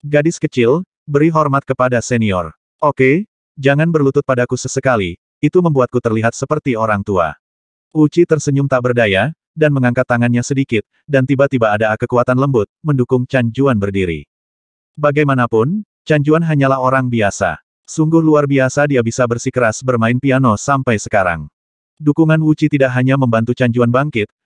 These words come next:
tetapi juga menyuntikkan esensi kekuatan bintang ke dalam tubuh Chan Juan. Bahkan Chan Juan sendiri bahkan tidak mengetahui bahwa saat ini,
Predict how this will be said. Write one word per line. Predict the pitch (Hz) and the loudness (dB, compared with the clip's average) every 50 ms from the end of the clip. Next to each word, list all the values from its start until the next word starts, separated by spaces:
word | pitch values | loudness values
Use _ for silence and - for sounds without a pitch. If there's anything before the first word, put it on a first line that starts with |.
| _ | _
tetapi | - 151 - 143 135 165 175 | -4 -2 -2 0 0 0 0
juga | 147 147 131 127 120 | 0 0 0 0 2
menyuntikkan | 113 110 110 110 117 - - 131 127 | 2 0 0 -2 -2 -2 -2 -2 -2
esensi | 120 113 - 123 123 117 - 143 | -2 -2 -2 -2 -2 0 -2 -2
kekuatan | - 131 123 123 120 113 - 117 117 120 | -2 -2 0 0 0 2 2 0 0 0
bintang | 123 135 139 - 127 117 117 120 | 0 -2 0 0 0 -2 -2 -2
ke | 123 | -2
dalam | 120 131 143 147 131 104 101 | 0 2 2 2 0 0 -2
tubuh | - 113 104 110 104 | -2 -2 -2 -2 -2
Chan | - 110 101 | -2 -2 -2
Juan. | 98 101 95 87 82 78 76 - _ _ _ _ _ _ _ _ _ _ _ | 0 0 0 -2 -2 -4 -8 -14 _ _ _ _ _ _ _ _ _ _ _
Bahkan | - 151 147 143 - 165 175 175 | -4 -2 -2 0 0 -2 -2 0
Chan | - 165 147 | 0 0 0
Juan | 139 135 135 135 135 | 2 2 0 0 0
sendiri | - 139 127 127 131 135 | -2 0 0 2 2 2
bahkan | 123 123 120 - 127 127 127 | 2 0 0 0 -2 -2 -2
tidak | 135 123 123 | 0 -2 0
mengetahui | 117 117 113 113 - 110 110 120 131 117 | 0 0 0 0 0 0 0 0 0 0
bahwa | 113 107 110 117 | 0 0 -2 -2
saat | - - 135 143 151 147 | -2 -2 -4 -4 -2 -4
ini, | 131 107 90 82 87 | -4 -4 -2 -4 -6